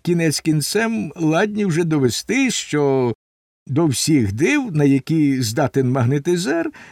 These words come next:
він ще й може навчати обдарованих котів». «Ну і що ж?» відповів поважний. «Ніхто не знає, як магнетизм впливає на тварин.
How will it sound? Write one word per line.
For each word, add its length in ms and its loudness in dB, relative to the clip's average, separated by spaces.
він 280 0
ще 240 0
й 80 2
може 460 0
навчати 600 0
обдарованих 680 2
котів». 540 -8
«Ну 320 -2
і 100 0
що 500 -8
ж?» 200 -10
відповів 560 -8
поважний. 760 -6
«Ніхто 680 0
не 140 -2
знає, 560 -2
як 380 -4
магнетизм 800 -2
впливає 680 -2
на 140 0
тварин. 640 -8